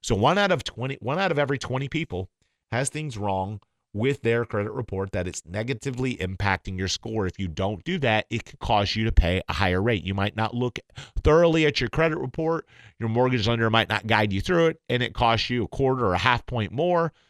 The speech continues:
simply for things that you could have done if you prepared yourself ahead of time. You want to erase one-time mistakes. Maybe you made a late payment, okay? And that shows up on your, on your score.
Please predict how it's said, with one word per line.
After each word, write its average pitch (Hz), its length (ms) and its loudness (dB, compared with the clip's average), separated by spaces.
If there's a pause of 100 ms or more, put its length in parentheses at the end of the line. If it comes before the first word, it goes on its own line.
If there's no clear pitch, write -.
(120)
simply 165 720 -2 (120)
for 117 120 -2
things 127 420 -2
that 104 120 -2
you 92 160 -4
could 143 220 0
have 117 140 -2
done 92 420 0
if 92 180 -6
you 87 100 -2
prepared 107 560 2
yourself 87 520 0
ahead 78 180 -8
of 71 100 -12
time. 50 220 -18 (600)
You 120 80 -2
want 170 140 0
to 240 60 2
erase 147 340 2
one-time 117 560 -2
mistakes. 107 640 -2 (420)
Maybe 143 300 4
you 180 80 2
made 160 180 4
a 156 60 4
late 143 240 4
payment, 139 340 0 (480)
okay? 101 260 -2 (480)
And 104 160 -2
that 120 160 4
shows 101 260 0
up 95 180 0
on 87 120 -2
your, 78 300 -6
on 90 100 -4
your 80 120 -8
score. 64 400 -8